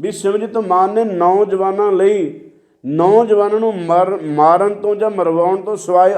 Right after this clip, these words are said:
ਅੱਜ ਤੱਕ ਕੀਤਾ ਕੁਛ? ਕੁਝ ਨਹੀਂ ਕੀਤਾ। ਜਿਨ੍ਹਾਂ ਨੇ ਖਾਲਿਸਤਾਨ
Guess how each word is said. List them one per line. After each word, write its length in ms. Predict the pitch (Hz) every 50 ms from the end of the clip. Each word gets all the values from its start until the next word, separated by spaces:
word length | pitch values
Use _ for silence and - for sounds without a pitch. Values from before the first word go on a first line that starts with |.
| 175 190
ਅੱਜ 120 | 185 185
ਤੱਕ 140 | 196 185 165
ਕੀਤਾ 280 | 175 190 185 240 226 226
ਕੁਛ? 280 | 226 208 196 196 196 190 - - _ _ _ _ _ _ -
ਕੁਝ 160 | 226 262 247
ਨਹੀਂ 180 | 247 220 190 165
ਕੀਤਾ। 500 | - 147 - 147 139 - - - - _ _ _ _ _ _ _ _ 139
ਜਿਨ੍ਹਾਂ 220 | 175 214 247 247
ਨੇ 140 | 247 247 208
ਖਾਲਿਸਤਾਨ 760 | - 185 190 196 208 202 202 208 208 208 208 208 208 202